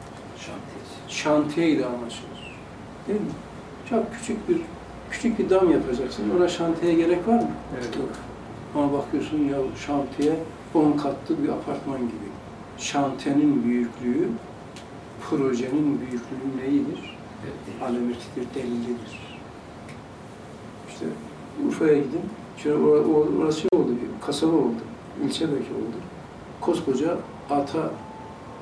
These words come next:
Speaker 1: o projenin şey, şantiyesi.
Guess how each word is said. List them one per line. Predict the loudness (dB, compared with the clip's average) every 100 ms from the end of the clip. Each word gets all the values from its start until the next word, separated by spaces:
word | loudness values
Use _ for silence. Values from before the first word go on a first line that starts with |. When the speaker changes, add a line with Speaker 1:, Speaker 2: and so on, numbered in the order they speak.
| -14 -14 -14 -12 -6
Speaker 1:
o | -4 2
projenin | 2 4 2 0 0
şey, | -2 -2 -2 -4 -10 -12 -12 -14 -8
şantiyesi. | -6 -4 -4 -6 -4 -4